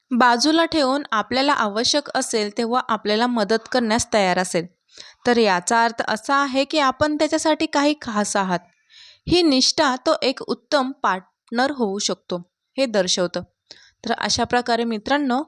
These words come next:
तर मित्रांनो, तुम्हाला जर हा व्हिडिओ आवडला असल्यास व्हिडिओला नक्कीच कमेंट करा आणि व्हिडिओला लाईक करायलाही विसरू नका.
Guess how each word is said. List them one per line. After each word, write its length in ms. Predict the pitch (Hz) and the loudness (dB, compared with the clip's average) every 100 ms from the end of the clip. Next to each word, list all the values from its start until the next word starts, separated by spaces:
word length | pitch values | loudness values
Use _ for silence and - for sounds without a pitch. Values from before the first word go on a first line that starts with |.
| - - _ - | -10 -20 _ 2
तर 60 | |
मित्रांनो, 600 | 302 285 254 320 339 277 294 | 4 4 2 2 4 2 2
तुम्हाला 320 | 277 277 294 330 | 0 2 2 2
जर 100 | 359 | 0
हा 180 | 339 320 | 0 0
व्हिडिओ 260 | 294 285 302 - | 0 0 0 0
आवडला 440 | 220 214 233 277 | -2 -2 -2 0
असल्यास 340 | 277 - 226 247 | 0 0 -4 -2
व्हिडिओला 420 | 233 233 240 226 | 0 2 2 2
नक्कीच 480 | 233 247 - 302 294 | 0 -6 -4 -6 -4
कमेंट 380 | - 208 196 202 | -2 -2 0 0
करा 140 | 190 165 175 _ - - _ | -2 -2 -6 _ -20 -20 _
आणि 300 | 185 196 190 | 0 0 -2
व्हिडिओला 640 | 214 226 220 240 226 196 247 | -2 2 4 4 4 2 -2
लाईक 300 | 254 196 202 - | 0 0 0 0
करायलाही 420 | 226 214 240 294 | 2 4 4 2
विसरू 320 | 220 - 220 | 4 2 2
नका. 260 | 196 180 | -2 -4